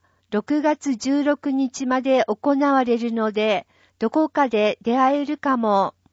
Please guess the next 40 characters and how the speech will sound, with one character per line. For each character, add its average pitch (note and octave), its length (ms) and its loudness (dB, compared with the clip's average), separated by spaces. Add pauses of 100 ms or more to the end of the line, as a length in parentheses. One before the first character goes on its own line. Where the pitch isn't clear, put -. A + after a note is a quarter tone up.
(840)
写 A3+ 220 -4
真 D4 360 -2
が D4 200 4
あ A#3+ 80 2
り A#3+ 160 -4
ま A3+ 280 0
す。 - 260 -20 (340)
説 A#3+ 380 -6
明。 B3 480 -2 (840)
白 D4 440 0
い D4 80 -2
新 C4+ 320 -6
幹 C4 360 -2
線 B3 400 -6
か - 220 -8
も B3+ 180 0
め C4 200 -2
が A3+ 340 2 (260)
ホ D4+ 300 0
ー - 20 -4
ム C4 140 -4
に A3+ 360 -6 (220)
右 A#3+ 360 -2
を D4 140 2
向 B3 200 -2
い A#3+ 120 -6
て G#3+ 300 -2
止 B3 220 -6
ま C#4 160 2
っ C#4+ 40 -4
て A#3 280 -6
い A3 100 -6
て、 G#3 420 -4 (440)
後 C4+ 400 -2
ろ C4+ 80 0
は B3+ 340 2
左 C4+ 580 -2
奥 C#4 280 -2
ま C4+ 180 0
で A#3+ 380 -2